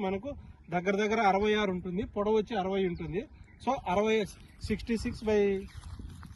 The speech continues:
సిక్స్టీ మంచి సైజ్ అనమాట. ఏదైనా చిన్న ఫామ్ హౌస్ కట్టుకోవచ్చు. ఇక్కడ పక్కనే ఇక్కడ విలేజ్ కూడా రాబోతున్నాయి, మూడు, మూడు విలేజ్లు అయితే ఇక్కడికి రాబోతున్నాయి,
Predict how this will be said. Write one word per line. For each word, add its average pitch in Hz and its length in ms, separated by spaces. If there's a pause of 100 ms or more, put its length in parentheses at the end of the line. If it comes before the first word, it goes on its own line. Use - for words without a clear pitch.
సిక్స్టీ 190 320 (840)
మంచి 214 280
సైజ్ 196 240
అనమాట. 170 280 (320)
ఏదైనా 196 220 (120)
చిన్న 220 140 (100)
ఫామ్ 208 240
హౌస్ 196 220
కట్టుకోవచ్చు. 185 500 (560)
ఇక్కడ 180 140 (120)
పక్కనే 208 380
ఇక్కడ 185 180 (140)
విలేజ్ 202 340
కూడా 196 200
రాబోతున్నాయి, 180 580 (280)
మూడు, 170 180 (220)
మూడు 165 200
విలేజ్లు 196 320
అయితే 185 200
ఇక్కడికి 160 260
రాబోతున్నాయి, 165 500